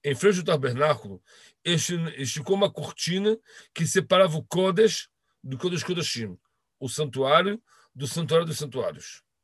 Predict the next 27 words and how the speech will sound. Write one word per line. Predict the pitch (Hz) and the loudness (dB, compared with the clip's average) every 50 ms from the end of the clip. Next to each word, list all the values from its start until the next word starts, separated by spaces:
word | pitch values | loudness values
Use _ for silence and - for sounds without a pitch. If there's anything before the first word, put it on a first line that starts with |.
| _ _ _ _ _ _ _ | _ _ _ _ _ _ _
No | 131 135 | -12 -4
terceiro | 117 151 147 - 165 180 190 | -4 -4 -2 -2 -2 -2 -2
dia, | 185 143 110 120 135 135 131 131 131 - _ _ _ _ - - _ _ - | -2 -4 -4 -2 0 0 0 0 -2 -8 _ _ _ _ -20 -20 _ _ 2
a | 139 160 185 | 6 6 8
água | 214 202 202 208 | 8 8 6 4
no | 196 180 | 4 2
mundo | 170 170 185 196 196 156 143 | 0 0 0 -2 -2 -2 -4
foi | 113 - 156 165 156 | -6 -4 -2 2 2
agrupada | 151 151 143 151 147 - 156 160 165 175 | 2 2 2 -2 -2 2 2 2 2 2
no | 170 165 | -2 -4
mar, | 151 143 135 117 104 - - _ _ _ _ _ _ _ _ _ _ | -4 -4 -4 -4 -6 -10 -16 _ _ _ _ _ _ _ _ _ _
e | 143 | -6
no | 147 156 | -4 -4
Mishkan, | 151 143 123 - - - 135 131 135 139 160 - _ _ _ _ _ _ | -2 -2 -4 -2 0 0 0 0 0 -2 -8 -14 _ _ _ _ _ _
a | - 143 - | 0 0 0
pia | - _ - 233 254 262 233 | 0 _ -2 0 0 2 0
de | 175 185 160 | 0 -4 -6
cobre | - 170 175 175 160 127 120 | -4 2 2 4 2 2 -2
e | 117 110 | -8 -8
seus | 143 151 151 | -8 -6 -6
acessórios | 151 107 113 110 - 151 160 156 135 117 107 - - - _ _ _ _ _ _ _ | -6 -8 -8 -6 0 4 4 6 4 4 0 -8 -14 -18 _ _ _ _ _ _ _
foram | - 175 175 160 | -4 -4 -2 -2
construídos | - 175 135 - - 160 170 180 202 196 208 170 123 151 | -2 -4 -4 -4 -4 -4 -4 -4 -4 -4 -4 -4 -6 -6
e | |
contêm | 143 - 165 147 113 160 170 180 175 | -6 -6 -6 -6 -4 -4 -2 0 0
água | 160 165 156 175 120 | 0 0 -2 -2 -6
pura. | - 120 120 113 95 85 | -6 -8 -10 -10 -10 -12